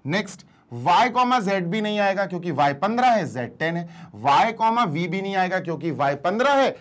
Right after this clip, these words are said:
और वी ट्वेंटी है, छोड़ दो, नहीं आएगा, ठीक है। अब इसके बाद सर अपन जेड पे कर लेते हैं, क्या जेड का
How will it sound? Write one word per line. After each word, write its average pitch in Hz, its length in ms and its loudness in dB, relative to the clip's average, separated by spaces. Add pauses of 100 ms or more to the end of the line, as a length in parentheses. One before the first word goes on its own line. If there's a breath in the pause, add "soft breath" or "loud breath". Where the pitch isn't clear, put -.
(200 loud breath)
और 147 160 -2
वी 147 240 -4 (320)
ट्वेंटी 143 420 -4
है, 175 140 -10 (260)
छोड़ 143 240 -2
दो, 170 140 -6
नहीं 147 260 -4
आएगा, 113 300 -2
ठीक 170 220 -6
है। 180 80 -10 (500 loud breath)
अब 247 160 0
इसके 269 280 -4
बाद 220 200 2
सर 196 200 -2
अपन 202 280 -2
जेड 139 380 -2
पे 170 100 -2
कर 160 140 -2
लेते 156 240 -4
हैं, 160 140 -10 (120)
क्या 170 160 2 (220)
जेड 139 320 2
का 175 240 2